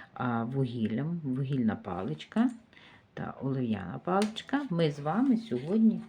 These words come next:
створили ось таку графічну мишку. Звичайно, ми можемо те саме робити графітним олівцем, але він має зовсім іншу задачу і колір. Крім того, ми розуміємо, що це може бути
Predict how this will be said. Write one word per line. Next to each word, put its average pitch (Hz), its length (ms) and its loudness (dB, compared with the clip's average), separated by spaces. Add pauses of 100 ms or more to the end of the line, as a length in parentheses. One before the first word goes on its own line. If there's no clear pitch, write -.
(140)
створили 170 640 0
ось 139 180 -4
таку - 380 -8 (180)
графічну 135 840 2 (520)
мишку. - 340 -12 (140)
Звичайно, 285 420 2
ми 120 80 0
можемо 175 300 0 (400)
те 120 160 2
саме 156 380 2
робити 127 360 -2
графітним - 500 -4
олівцем, 247 400 -2 (600)
але 160 440 2 (280)
він 190 320 8
має 160 300 2
зовсім 143 480 0
іншу 156 340 -2 (760)
задачу 131 560 0
і - 120 -8 (200)
колір. - 240 -6 (600)
Крім 220 220 12
того, 180 300 6
ми 143 180 2
розуміємо, 135 460 4
що 123 180 -6
це 117 180 0
може 117 280 2
бути 113 320 -6